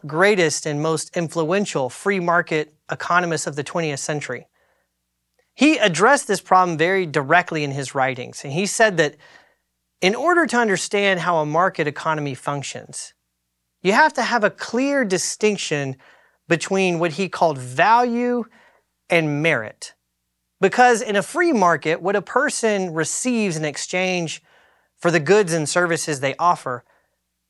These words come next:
it's not really a matter of merit. It's not about what they deserve.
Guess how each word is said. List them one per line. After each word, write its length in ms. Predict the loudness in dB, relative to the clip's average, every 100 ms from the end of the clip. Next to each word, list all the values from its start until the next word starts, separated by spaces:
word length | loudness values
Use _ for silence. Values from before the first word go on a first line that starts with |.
| _
it's 200 | -2 0
not 360 | 2 2 2 0
really 280 | 0 2 2
a 40 |
matter 360 | 2 2 2 0
of 200 | -2 -6
merit. 680 | -4 -2 -2 -4 -12 -20 _ _ _ _
It's 120 | -2
not 160 | 0 4
about 240 | 4 4
what 180 | 2 0
they 140 | -2
deserve. 680 | -2 -6 0 0 0 -6 -18